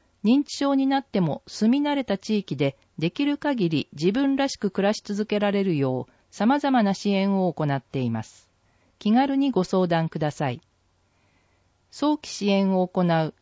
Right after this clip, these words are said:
認知症初期集中支援チームを設置。認知症もしくはその疑いのある方とご家族をおおむね六ヶ月間、医療、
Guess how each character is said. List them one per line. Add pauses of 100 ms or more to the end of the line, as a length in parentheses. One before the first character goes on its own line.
(280)
認
知
症
初
期
集
中
支
援
チ
ー
ム (120)
を
設 (100)
置。 (1160)
認
知
症
も
し
く
は (120)
そ
の
疑
い
の
あ
る
方
と
ご
家
族
を (380)
お
お
む
ね
六
ヶ
月
間、 (500)
医
療、